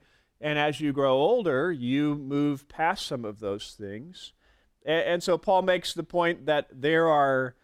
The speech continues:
uh, are some inherent limitations to, uh, a child's thinking and reasoning and response. First Corinthians fourteen twenty, Paul again says, "Beloved, do not be children in your thinking,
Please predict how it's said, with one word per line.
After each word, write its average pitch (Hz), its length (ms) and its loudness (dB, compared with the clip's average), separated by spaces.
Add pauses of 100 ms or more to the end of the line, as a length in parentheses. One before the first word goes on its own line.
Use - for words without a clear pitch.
(300)
uh, 113 260 2
are 135 180 2
some 156 240 -4
inherent 156 540 0
limitations 156 1000 -2
to, 139 560 -2 (320)
uh, 127 240 0
a 123 120 0
child's 135 640 2
thinking 147 480 -4
and 131 220 -4
reasoning 131 640 -2
and 120 100 -6
response. 107 680 -4
First 143 260 -6
Corinthians 139 580 -4
fourteen 151 580 -2
twenty, 160 400 -2
Paul 131 300 0
again 143 380 0
says, 123 560 -2 (480)
"Beloved, 143 440 2
do 156 120 -2
not 160 240 2
be 131 140 0
children 165 720 2
in 131 280 -4
your 123 180 0
thinking, 160 760 -4